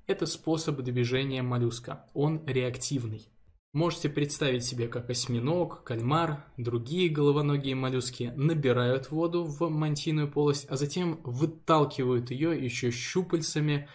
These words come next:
как будто отталкиваются от толщи воды, и так и создаётся импульс, происходит их движение. По факту этот же принцип работы заложен в реактивных двигателях.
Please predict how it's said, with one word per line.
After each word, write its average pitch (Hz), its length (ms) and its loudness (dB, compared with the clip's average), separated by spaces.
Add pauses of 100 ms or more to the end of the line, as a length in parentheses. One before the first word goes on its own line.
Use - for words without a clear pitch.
(160)
как 127 160 -4
будто 143 300 0
отталкиваются 123 1120 0
от 123 240 -8
толщи 131 360 0
воды, 131 460 -2 (300)
и 147 120 -4 (240)
так 214 380 -4
и 180 160 -4
создаётся 131 800 0
импульс, 147 600 -4 (260)
происходит 127 640 0
их 135 200 -2
движение. 120 640 0 (540)
По 117 100 -4
факту 202 600 0
этот 147 340 4
же 117 140 -2
принцип 175 600 -2
работы 147 480 0
заложен 147 600 0
в 135 320 -2
реактивных 131 800 0
двигателях. 127 800 -2